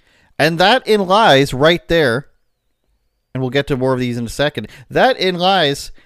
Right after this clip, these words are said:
right there how this left-wing progressive ideology of racism and diversity is actually racist itself. The person says nothing about race in their question, if that's true, if that's actually what it asked. And the computer says,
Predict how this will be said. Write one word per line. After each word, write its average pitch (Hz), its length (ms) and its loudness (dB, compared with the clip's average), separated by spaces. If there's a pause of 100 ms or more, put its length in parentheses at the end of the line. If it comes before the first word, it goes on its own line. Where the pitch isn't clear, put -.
(140)
right 151 340 -2
there 143 460 -2 (220)
how 160 580 0 (240)
this 147 220 -2
left-wing 151 480 -2
progressive 135 440 -2
ideology 127 800 0 (400)
of 131 140 -2
racism 139 500 -2
and 131 120 -6
diversity 123 640 -4 (100)
is 233 400 -4
actually 165 420 -2
racist 131 460 -4
itself. 170 500 -6 (360)
The - 60 -18
person 214 280 -2
says 156 340 -4 (380)
nothing 196 340 0
about 143 240 2
race 160 280 0
in 147 60 -6
their 120 100 -2
question, 156 640 -4 (180)
if 123 120 -8
that's - 280 -8
true, - 400 -12
if - 180 -10
that's 113 220 -4
actually 110 300 -6
what 101 200 -8
it 101 80 -10
asked. 101 380 -8 (1080)
And 165 160 -4
the 175 60 -4
computer 226 460 -6
says, 202 460 -4